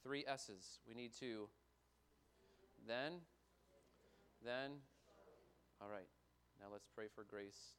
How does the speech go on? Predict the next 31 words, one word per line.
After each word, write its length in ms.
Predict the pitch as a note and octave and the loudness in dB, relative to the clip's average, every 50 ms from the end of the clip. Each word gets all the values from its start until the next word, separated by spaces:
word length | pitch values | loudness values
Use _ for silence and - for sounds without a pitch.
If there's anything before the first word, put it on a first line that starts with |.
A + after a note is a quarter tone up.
| - - | -16 -16
to 40 | - | -14
do 160 | F#2 F2+ F2+ - | -12 -12 -10 -10
that. 160 | - - - - - - - - - - - - - - - - - - | -10 -12 -12 -16 -20 -20 -20 -20 -20 -20 -20 -20 -20 -20 -20 -20 -20 -20
Let's, 100 | - - - - - - - - - - - | -18 -18 -18 -20 -20 -20 -20 -20 -20 -16 -16
let's 120 | - - - | -16 -16 -14
pray. 100 | - - - - - - - - - - | -16 -16 -16 -16 -20 -20 -20 -10 -2 2
Father, 320 | G#2 G#2+ G#2+ A#2 A2+ A#2 - - - - - - - - - - - - - - - - - - - - - - - - - - - - - - - - - | 2 4 4 2 0 -4 -6 -12 -20 -20 -20 -20 -20 -20 -20 -20 -20 -20 -20 -20 -20 -20 -20 -20 -20 -20 -20 -20 -20 -20 -20 -20 -20 -20 -20 -20 -18 -12 -10
thank 140 | A#2 A#2 - | -8 -8 -6
you 80 | - A#2+ | -6 -6
for 120 | A#2+ B2 | -6 -4
showing 300 | - - C3 A#2+ A#2+ A#2+ | -4 -2 -2 0 0 0
us 100 | A#2+ A2+ - | -2 -4 -4
your 100 | - A#2 | -6 -6
glory. 420 | A2 A2 A2 G#2+ G#2 G2 F#2+ F2+ - - - - - - - - - - - - - - - - - - - - - - - - - - - - | -4 -2 -2 -2 -2 -4 -6 -10 -14 -20 -20 -20 -20 -20 -20 -20 -20 -20 -20 -20 -20 -20 -20 -20 -20 -20 -20 -20 -20 -20 -20 -20 -20 -20 -18 -12
Thank 120 | G#2+ G#2 | -10 -8
you 60 | A2+ A2+ | -6 -4
for 120 | B2 B2 | -4 -2
the 60 | B2 | -2
Holy 260 | A#2 B2+ B2 B2 A#2+ | -2 -2 -2 -2 -2
Spirit 500 | A2+ - - - - A#2 A2 G2 F#2 F#2 - - - - - - - - - - - - - | -4 -8 -10 -8 -6 -6 -4 -6 -6 -8 -14 -20 -20 -20 -20 -20 -20 -20 -20 -20 -20 -20 -14
that 160 | G#2+ G#2+ - - - | -14 -14 -14 -14 -10
transforms 640 | - A#2 A#2 A#2 A2+ - - B2 B2 A#2+ A2+ G2+ F#2 | -8 -8 -8 -8 -10 -10 -8 -6 -6 -6 -6 -8 -10
us 400 | F#2+ F2 - - - - - - - - - - - - - - _ - - - - - - - - - - | -12 -12 -14 -16 -16 -16 -16 -16 -20 -20 -20 -20 -20 -20 -20 -20 _ -20 -20 -20 -20 -20 -20 -20 -20 -20 -12
from 140 | - A2 G2+ | -8 -8 -4
one 160 | G2 G2+ A2 | -2 -2 -2
degree 320 | B2 B2+ C#3 B2+ C3+ C3+ C3+ | 0 -2 -4 -2 0 2 2
of 80 | C3+ | 2
glory 560 | A#2+ A#2 B2 B2 B2+ B2+ B2+ B2+ C3 B2+ B2+ - - - - - - - - - | 0 0 0 2 2 4 4 2 0 -2 -4 -8 -16 -20 -20 -20 -20 -18 -12 -8
to 60 | A#2 | -6
the 80 | A2 G#2+ | -4 -4
next. 560 | G#2 G2 F2+ F2 - - - - - - - | -4 -4 -6 -6 -10 -16 -16 -16 -16 -18 -20